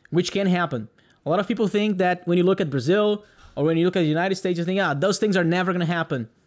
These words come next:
They can happen. Just look at the United States. Things can get really crazy. So that's why I love Animal Farm, man. I really like this book. And I think now the, the floor is open to questions. You guys can ask any questions that you have about the book or about whatever.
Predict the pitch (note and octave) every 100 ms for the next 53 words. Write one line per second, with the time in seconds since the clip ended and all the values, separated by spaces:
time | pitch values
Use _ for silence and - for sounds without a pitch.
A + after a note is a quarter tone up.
0 | _ D3+ D3 G#3+ A#3+ F3+ D#3 - A2 -
1 | _ _ _ _ _ _ _ _ _ _
2 | _ - A#2 D3 F#3 G#3+ A3 G#3 G3+ D#3+
3 | A#2 - - _ _ _ _ _ _ _
4 | _ - F3+ G3 G#3+ F3+ F3 F3 D#3+ G3+
5 | G#3 F3 C#3 A2+ F#2 - - - F#3 B3+
6 | C4 A#3+ G#3+ G3 F3 E3 D3 A2 A2 G#2
7 | - C#3 C#3+ F3+ F#3+ F3+ F3 F3 - E3
8 | D#3+ - _ _ _ _ D#3 E3+ D#3+ G3+
9 | G3+ F#3+ F3+ F3+ E3+ F3+ D3 D#3+ - E3+
10 | F3+ F3 F3 F3 F#3 F3+ F#3 E3+ F3 G#3
11 | A#3 - - _ D3 D#3 D#3 E3+ D#3 D#3
12 | D#3+ D3+ D#3+ D#3+ D#3+ D3 - B2+ D#3+ E3
13 | C#3+ C3 B2 E3+ F3+ D#3 C#3 C#3+ C3+ B2+
14 | E3 D#3+ D#3 D#3+